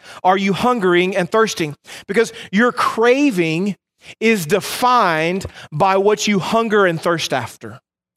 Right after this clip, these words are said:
right? Your, your craving is defined by what you hunger and thirst after. And so once you have developed an appetite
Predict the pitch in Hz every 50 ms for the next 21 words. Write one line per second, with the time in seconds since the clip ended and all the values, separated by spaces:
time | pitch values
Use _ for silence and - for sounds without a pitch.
0 | _ - 190 220 214 202 202 196 196 - 185 180 202 190 - 180 - - 254 254
1 | 254 240 220 156 156 156 160 185 202 - - - - - 190 214 202 160 - 170
2 | 190 - - 254 247 247 220 202 202 190 202 196 190 196 202 - - 226 208 160
3 | 226 240 240 196 240 247 240 185 185 180 - 233 226 214 - 202 180 - - 170
4 | 170 143 - - - 190 190 - 254 220 208 220 262 294 302 - 302 285 220 240
5 | 226 170 226 208 156 220 233 247 240 233 - 220 196 196 - _ - 190 226 -
6 | - 247 - - 262 247 254 254 196